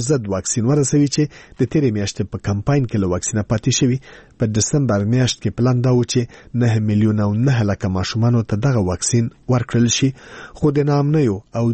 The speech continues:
ځینو نورو عواملو له وجې درې میلیون ماشومان له واکسین نه بې برخې شول. په دوه زره شلم کال کې په افغانستان کې د پولیو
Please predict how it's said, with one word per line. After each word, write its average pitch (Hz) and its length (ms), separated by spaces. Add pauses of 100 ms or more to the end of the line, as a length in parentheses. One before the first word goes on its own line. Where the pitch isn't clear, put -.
(100)
ځینو 131 320
نورو 139 240
عواملو 104 540
له 110 100
وجې 127 320
درې 135 240
میلیون 104 340
ماشومان 135 400 (280)
له 107 180
واکسین 107 400
نه 110 160
بې 113 120 (120)
برخې 117 200 (100)
شول. 127 200 (1500)
په 117 120
دوه 104 180
زره 104 220
شلم 131 260
کال 135 180
کې - 440
په 135 100
افغانستان 117 560
کې 117 100 (140)
د - 20 (520)
پولیو 113 420